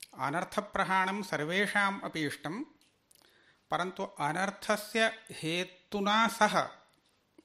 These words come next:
प्रहाणं मुमुक्षोः इष्टं। यतः हेतुः एव यदा नास्ति, तदा तत्कार्यं न भवति, अनर्थः न भविष्यति। अतः अनर्थहेतोः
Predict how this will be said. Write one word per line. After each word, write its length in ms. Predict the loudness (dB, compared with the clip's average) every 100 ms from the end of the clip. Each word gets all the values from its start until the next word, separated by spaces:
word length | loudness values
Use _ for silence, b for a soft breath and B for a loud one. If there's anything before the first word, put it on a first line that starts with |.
| 0
प्रहाणं 440 | 2 4 6 4
मुमुक्षोः 720 | 2 0 2 2 0 0 0
इष्टं। 240 | -2 -6 -14 -20 _ _ _ _ _ _ _ -20 _ _ _
यतः 420 | -6 -2 2 2 0
हेतुः 760 | -6 -2 0 0 2 4 6
एव 200 | 6 6
यदा 460 | 2 6 6 4 -2
नास्ति, 680 | 0 0 0 -4 -6 -6 -10 b b b b b b -6
तदा 240 | 0 0
तत्कार्यं 600 | 0 -4 -2 0 0 -2
न 140 | -4 -4
भवति, 460 | -4 -6 -8 -14 -16 _ -12 -6
अनर्थः 440 | -6 -2 -2 -2
न 100 | -4
भविष्यति। 640 | -4 -6 -6 -10 -12 -14 -18 _ _ _ -10
अतः 280 | -8 -4 -4
अनर्थहेतोः 1600 | -4 -2 0 -2 -4 -2 -2 -2 -6 -8 -6 -2 -2 -2 -6